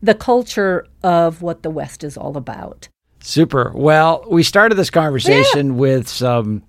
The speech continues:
Speaker 2: you know, questions for me about titles. And we have to have another conversation about that. You were recently awarded an honorary doctorate at fall commencement here at the University of Montana. So should we call you General, Doctor? Like, what, what, what do you prefer?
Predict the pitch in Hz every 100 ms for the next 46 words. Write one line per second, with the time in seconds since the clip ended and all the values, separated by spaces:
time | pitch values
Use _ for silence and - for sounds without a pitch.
0 | - 131 117 107 - - 160 - - 135
1 | - 120 120 120 120 107 117 110 113 -
2 | 127 139 208 240 - - - 302 508 659
3 | _ - 117 123 123 123 117 113 151 196
4 | 220 202 190 214 214 - - 117 98 -
5 | 101 - 101 90 98 98 101 117 170 117
6 | 98 117 123 135 123 120 120 - 101 95
7 | 117 113 98 101 - 113 120 120 123 127
8 | 120 139 - 202 240 - - - - 110
9 | - 113 - 107 110 - 120 110 110 107
10 | 104 101 107 110 110 107 107 107 117 156
11 | - 120 - 110 110 101 107 101 101 87
12 | 113 151 165 160 131 127 - 165 170 165
13 | 113 113 123 117 127 123 135 180 226 190
14 | - 233 214 113